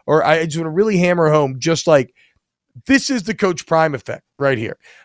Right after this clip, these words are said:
Obviously, you got Jackson State on there. You got Kentucky. You got South Florida. You got Kent State. You got Missouri State. You got Florida. You got West Virginia. You got Dartmouth. You got Arkansas, Old Dominion, Florida State, Tennessee, Fresno State,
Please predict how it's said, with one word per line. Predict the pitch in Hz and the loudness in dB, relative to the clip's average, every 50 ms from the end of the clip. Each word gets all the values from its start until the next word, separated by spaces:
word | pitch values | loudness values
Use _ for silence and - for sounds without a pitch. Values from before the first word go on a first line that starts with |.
| _ | _
Obviously, | - 165 196 208 202 208 160 - 180 180 | -2 0 0 0 0 -2 -6 -6 -6 -6
you | 180 175 165 | -6 -4 -2
got | 165 160 135 | -2 -2 0
Jackson | 139 156 151 143 - - 147 | 0 0 0 0 -2 -6 -8
State | 120 - 143 127 113 | -6 -4 -4 -4 -4
on | 110 110 | -6 -10
there. | 110 113 - _ _ _ _ _ | -12 -14 -16 _ _ _ _ _
You | - 143 | -4 -2
got | 160 156 135 | -2 -2 -2
Kentucky. | - 160 143 - 139 123 - _ _ _ _ _ _ _ _ _ _ | -4 -10 -10 -6 -8 -8 -8 _ _ _ _ _ _ _ _ _ _
You | - 151 160 | -2 0 2
got | 185 175 156 | 4 2 2
South | - - - 170 156 - - | 2 0 0 0 0 -2 -4
Florida. | - 139 123 110 - - - | -6 -6 -6 -6 -6 -10 -12
You | - 165 | -6 0
got | 175 170 160 - | 0 0 0 0
Kent | - 175 165 - | -4 -6 -6 -6
State. | - - 131 117 - _ | -6 -8 -8 -8 -8 _
You | - 139 | -8 -2
got | 147 170 170 170 | 0 0 0 0
Missouri | 160 127 135 175 165 151 120 | -2 -6 -4 -4 -4 -4 -6
State. | - - 117 113 - _ | -6 -10 -12 -12 -12 _
You | - 165 | -6 -2
got | - 175 143 - | -2 -2 -2 -4
Florida. | - - - 208 214 214 202 180 147 104 - _ _ _ _ - | -10 -10 -6 -2 0 0 2 0 0 -2 -4 _ _ _ _ -8
You | 160 165 | -2 0
got | 208 185 175 | 0 0 0
West | 175 202 208 185 - - | 0 0 0 0 -2 -4
Virginia. | 196 190 139 165 185 180 160 127 104 - _ _ _ _ | -6 -4 0 0 0 0 0 -4 -8 -10 _ _ _ _
You | - 156 180 | -6 0 0
got | 214 196 175 131 - | 0 0 0 -4 -2
Dartmouth. | - 196 202 196 - 170 143 110 - _ _ _ _ - | 0 0 0 0 -2 -4 -6 -6 -6 _ _ _ _ -6
You | - 175 | -2 0
got | 208 190 - - | 0 0 0 0
Arkansas, | 185 214 214 214 - 196 151 - - 139 110 95 - _ _ _ _ _ _ _ _ - _ _ _ - | 0 0 0 0 -4 -6 -4 0 0 0 0 -2 -6 _ _ _ _ _ _ _ _ -20 _ _ _ 4
Old | 202 226 233 185 | 4 4 4 2
Dominion, | 190 208 208 196 185 175 147 117 98 - _ _ _ _ | 0 -2 -2 -2 -4 -4 -6 -8 -8 -12 _ _ _ _
Florida | - - - 214 233 233 220 202 | -18 -8 -2 2 2 2 2 0
State, | - - - 170 131 - - _ _ _ _ _ | -2 -2 -2 -2 -2 -2 -6 _ _ _ _ _
Tennessee, | - - 240 254 247 214 - - 202 170 123 98 - _ - _ _ | -4 0 2 2 2 0 -2 -2 -6 -6 -6 -6 -10 _ -20 _ _
Fresno | - - 214 240 240 202 - 226 208 180 | -6 0 2 2 2 2 2 2 0 0
State, | - - 175 147 117 - _ | 2 0 0 0 -2 -2 _